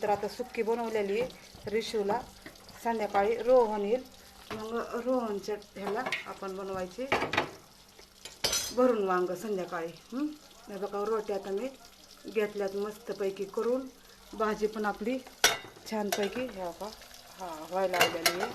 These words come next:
तर चला, एक दोन रोट्या अजून राहिल्यात, मी घेते बनवून. हां, चला,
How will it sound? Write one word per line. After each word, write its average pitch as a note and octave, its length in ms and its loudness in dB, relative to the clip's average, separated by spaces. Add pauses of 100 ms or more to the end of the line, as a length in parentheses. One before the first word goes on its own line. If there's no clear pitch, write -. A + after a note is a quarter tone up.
(1120)
तर G3 140 4
चला, G#3+ 260 0
एक G3+ 140 0
दोन F#3+ 140 -2
रोट्या G3 300 0
अजून F#3 180 0
राहिल्यात, G3 340 -2
मी F#3+ 80 -2
घेते F#3 260 -4
बनवून. F3+ 320 0
हां, D#4+ 100 4 (3000)
चला, B3+ 680 6